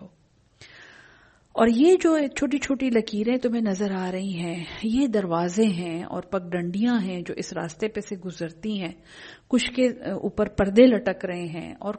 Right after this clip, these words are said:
کچھ کھلے دروازے ہیں، کھڑکیاں ہیں، لیکن یہ سیدھا راستہ جو ہے، اس کے اس سرے پہ جو منادی کھڑا ہے وہ تمہیں بلا رہا ہے کہ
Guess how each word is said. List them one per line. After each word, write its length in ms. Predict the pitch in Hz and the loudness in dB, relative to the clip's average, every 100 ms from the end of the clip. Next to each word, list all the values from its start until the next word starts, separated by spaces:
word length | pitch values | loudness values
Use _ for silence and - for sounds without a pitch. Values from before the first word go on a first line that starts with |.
| - | -8
کچھ 320 | 226 - - _ - | -8 -8 -16 _ -20
کھلے 400 | - 196 208 208 | -8 -2 0 -2
دروازے 540 | 170 175 156 156 156 196 | -4 -6 -6 -6 -4 -4
ہیں، 280 | 175 160 | -4 -6
کھڑکیاں 560 | 170 - 196 - 214 196 | -8 -8 -8 -4 -4 -2
ہیں، 180 | 160 - - - - - - | -4 -8 -16 -20 -20 -18 -6
لیکن 240 | 269 311 | -2 2
یہ 100 | 302 | 2
سیدھا 400 | - 262 277 370 | 0 -2 0 0
راستہ 360 | 339 254 - 240 220 | 0 -2 -2 -2 0
جو 60 | 196 | -2
ہے، 200 | 180 180 - | -4 -6 -6
اس 180 | 202 - | -10 -6
کے 120 | 233 | -6
اس 160 | - | -6
سرے 300 | - 202 202 | -6 -4 -4
پہ 140 | 220 208 | -4 -4
جو 140 | 202 | -4
منادی 480 | 185 175 170 175 254 | -8 -8 -6 -2 -2
کھڑا 360 | 247 190 175 165 | -2 -6 -6 -8
ہے 100 | 180 | -10
وہ 60 | 175 | -12
تمہیں 300 | 180 180 330 | -12 -10 -8
بلا 380 | 254 175 160 | -6 -6 -8
رہا 200 | 165 170 170 | -10 -14 -16
ہے 200 | - - - | -18 -18 -8
کہ 180 | 247 | -6